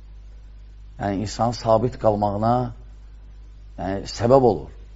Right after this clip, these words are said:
Yəni, sünnə yaşamaq. Çünki Qurandan sonra sünnə gəlir. Sünnə yaşamaq, qardaşlar.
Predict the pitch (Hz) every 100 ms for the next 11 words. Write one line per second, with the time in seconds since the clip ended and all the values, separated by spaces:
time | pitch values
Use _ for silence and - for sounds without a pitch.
0 | - - - - - - - - 92 110
1 | - 208 175 135 113 - 127 104 - -
2 | - - - - - - - - - -
3 | - - - - - - - - - 92
4 | 123 135 165 - 147 - 156 135 76 -
5 | - 202 180 139 120 135 135 92 92 107
6 | 73